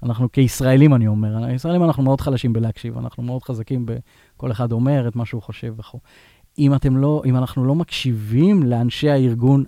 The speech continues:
ה-, הדבר הזה לא יתבצע. עשינו, אנחנו, אה, בי של שופרסל הוא לקוח, אה, גדול שלנו, אה, ואחד הדברים המדהימים זה להקשיב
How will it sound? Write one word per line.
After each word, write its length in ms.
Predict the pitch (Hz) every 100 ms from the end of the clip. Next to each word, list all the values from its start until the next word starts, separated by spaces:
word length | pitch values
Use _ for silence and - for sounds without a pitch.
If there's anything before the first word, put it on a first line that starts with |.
| -
ה-, 280 | 131 123 131
הדבר 420 | 123 117 131 180
הזה 140 | 208
לא 200 | 214 196
יתבצע. 640 | 196 160 151 - 156 139 123
עשינו, 460 | 113 143 131 123 117
אנחנו, 360 | 117 120 120 - _ _ _ _ -
אה, 280 | 110 104 104 104
בי 280 | 104 135
של 140 | 127 120
שופרסל 480 | 127 135 120 117 113
הוא 200 | 110 110
לקוח, 480 | 113 123 113 -
אה, 60 | 117 113 120 117 123 120
גדול 280 | 123 120 135
שלנו, 540 | 135 120 113 110 113
אה, 160 | 110 113 - _ _ _ _ _ _
ואחד 600 | - 117 - 143 - 190
הדברים 340 | 311 269 254 285
המדהימים 460 | 233 147 123 135
זה 140 | 110 101
להקשיב 760 | 113 107 - - 117 110 101